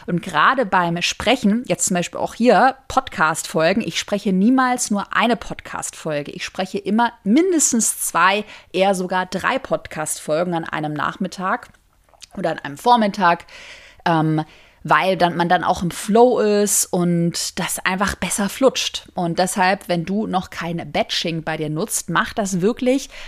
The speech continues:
dass du dir überlegst, ey, welche Nachmittage, Vormittage, was auch immer, kannst du dir freischaufeln, um dann bestimmte Aufgabenpakete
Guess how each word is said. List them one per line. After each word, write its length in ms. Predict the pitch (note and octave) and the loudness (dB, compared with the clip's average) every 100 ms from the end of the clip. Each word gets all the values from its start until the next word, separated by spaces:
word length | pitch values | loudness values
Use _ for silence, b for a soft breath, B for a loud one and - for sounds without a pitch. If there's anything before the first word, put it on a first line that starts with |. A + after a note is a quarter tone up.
| B | B
dass 180 | D#3+ - | -8 -4
du 140 | G3+ | -2
dir 120 | G#3+ | 0
überlegst, 640 | G3+ G3 F#3 F3+ F#3+ G3+ - | 0 0 0 2 0 0 -6
ey, 280 | F#3+ F#3+ F3 | -4 -2 0
welche 480 | E3 F#3+ G3 G3+ F#3+ B B - | 2 0 0 2 0 B B 0
Nachmittage, 720 | E3 F3+ F#3+ F3 F3+ F3+ F#3 | 0 2 -2 -4 0 0 0
Vormittage, 840 | - - F#3+ F#3+ F3 F3+ F3 F3 | -4 0 0 0 -2 -2 -2 -2
was 200 | E3 - | -4 -4
auch 160 | F#3 F#3 | -6 -4
immer, 220 | F3+ F#3 | -2 0
kannst 340 | F3+ F3+ D#3+ - | 0 -4 -4 -2
du 60 | |
dir 160 | A3 A3+ | 2 2
freischaufeln, 1000 | - D#3 F3 - F#3+ F#3 F#3+ F#3+ F#3+ F#3+ - - - - - - - | 0 0 2 4 4 4 2 0 0 -2 -8 -18 -18 -18 -20 -20 -6
um 120 | F3 | -2
dann 240 | E3+ E3+ G3 | 2 2 0
bestimmte 480 | F3 - F#3 F#3 - | -4 -6 -6 -2 0
Aufgabenpakete 1120 | F3+ A#3 - F#3 F3+ F3 F3 - G3 G3 | 0 0 0 0 0 -6 -8 -2 -2 -2